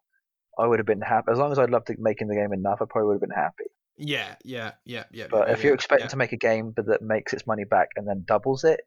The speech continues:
Speaker 1: you know, you need to go with more of a safe option. Yeah.
Speaker 2: Yeah.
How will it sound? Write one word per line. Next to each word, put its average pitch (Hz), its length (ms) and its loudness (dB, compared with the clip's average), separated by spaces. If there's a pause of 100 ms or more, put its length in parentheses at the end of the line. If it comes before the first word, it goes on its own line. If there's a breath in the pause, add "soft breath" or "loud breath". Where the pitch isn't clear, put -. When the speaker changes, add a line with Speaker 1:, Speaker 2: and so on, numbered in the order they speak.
(140)
Speaker 1:
you 113 100 -2
know, 110 60 0
you 113 300 -2
need 120 180 -2
to 107 140 -2
go 104 160 2
with 101 180 -2
more 101 140 0
of 90 60 -6
a - 40 -10
safe 95 240 -2
option. - 340 -6 (360)
Yeah. - 120 -4 (280)
Speaker 2:
Yeah. 120 220 -6